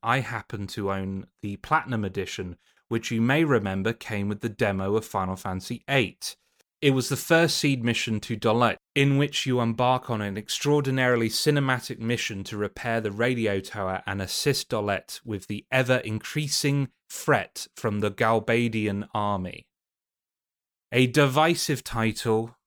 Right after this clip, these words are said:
there can be no doubt, but Final Fantasy eight for me is the best of that holy trinity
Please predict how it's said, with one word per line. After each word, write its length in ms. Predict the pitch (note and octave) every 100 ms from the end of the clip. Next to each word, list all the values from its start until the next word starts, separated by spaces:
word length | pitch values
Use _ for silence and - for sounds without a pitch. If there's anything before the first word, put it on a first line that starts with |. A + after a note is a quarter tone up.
| - B2
there 140 | A2+
can 260 | - B2 B2
be 160 | B2+
no 160 | A#2+ A#2
doubt, 380 | G#2+ F#2+ G2 - _ -
but 140 | A2+
Final 280 | - D#3 F3+
Fantasy 420 | F3+ D3+ C#3+ C#3
eight 220 | A#2 G#2 -
for 120 | B2
me 220 | A2 G#2
is 240 | G2+ G2+ -
the 80 | G2+
best 500 | - B2+ - - -
of 180 | G2+
that 200 | G2+ G2 -
holy 420 | - C3+ C#3 C#3
trinity 680 | - B2+ A#2 A2 - F#2